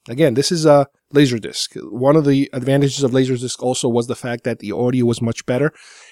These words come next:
and you had the capability of processing the sound through a home theater system. You know, that gave you a little more as far as, sometimes it gave you more channels, sound separation, that sort of thing. And in this case, the introduction of surround sound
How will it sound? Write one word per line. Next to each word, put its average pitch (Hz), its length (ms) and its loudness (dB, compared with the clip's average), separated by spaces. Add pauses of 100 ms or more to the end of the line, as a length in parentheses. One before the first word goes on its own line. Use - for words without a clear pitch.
(140)
and 190 300 6
you 190 120 4
had 170 280 0
the 160 160 2
capability 185 760 2
of 131 280 0 (480)
processing 208 680 2
the 160 80 0
sound 165 420 0
through 156 380 -2
a 175 300 -2 (220)
home 190 180 0
theater 294 260 0
system. - 440 -8 (300)
You 165 160 -4
know, 117 120 -4
that 123 160 -4
gave 156 240 4
you 175 100 8
a - 20 6
little 175 260 6
more 170 520 4
as 131 120 -6
far 156 320 2
as, 151 180 2
sometimes 165 420 -2
it 160 60 -8
gave 160 120 4
you 156 100 2
more 135 200 2
channels, - 880 2
sound 165 320 2
separation, 170 540 0
that 151 220 0
sort 165 180 0
of 151 80 -6
thing. 185 220 0 (100)
And 127 120 -6
in 123 80 -2
this 165 160 4
case, 160 300 0
the 127 140 -4
introduction 127 420 0
of 120 80 -2
surround 139 420 0
sound 98 320 -6